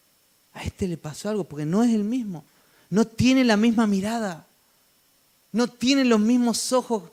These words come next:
No tiene algo que resplandece en su rostro. Y nos enteramos hace poco que el tipo se rebeló contra sus pastores,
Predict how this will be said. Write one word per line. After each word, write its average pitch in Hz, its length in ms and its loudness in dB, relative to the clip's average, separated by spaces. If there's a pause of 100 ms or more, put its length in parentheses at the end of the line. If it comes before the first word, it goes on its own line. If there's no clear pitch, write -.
(260)
No 240 220 4
tiene 269 460 2
algo 247 300 4
que 220 120 4
resplandece 220 720 2
en 220 80 -2
su 220 160 -8
rostro. 220 580 -4 (1160)
Y 220 120 0
nos 208 280 -2
enteramos 254 680 6
hace 226 140 -2
poco 240 500 -2
que 208 280 -4 (300)
el 202 240 0
tipo 254 480 -8
se 208 240 -4
rebeló 233 1200 2 (120)
contra 226 440 -4
sus - 200 -6
pastores, 247 920 -4